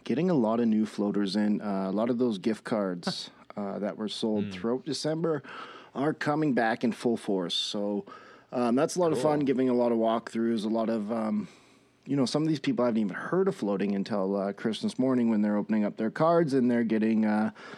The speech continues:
Speaker 1: a gift certificate to the Float Shack. So, um, it's, it's really cool to bring some of these people through that have no idea what to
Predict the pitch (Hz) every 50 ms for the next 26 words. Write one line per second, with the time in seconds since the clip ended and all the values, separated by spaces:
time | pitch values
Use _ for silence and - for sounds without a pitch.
0 | - - - - - 117 95 120 120 - - - - - 131 104 - 120 123 -
1 | - - - - 120 123 110 113 110 - - 151 156 156 - - - 92 95 82
2 | 85 - - - - - - 92 90 98 - - - - - - - - - -
3 | 117 117 113 110 104 - - 131 - - - - - - - - - - - -
4 | - - - 151 170 165 147 - - 139 123 110 104 87 107 104 107 - - 110
5 | 110 107 107 - - - 113 - 110 104 - - 107 107 107 104 104 98 107 104
6 | 101 98 92 107 92 98 117 127 135 135 131 123 117 120 117 113 110 107 - -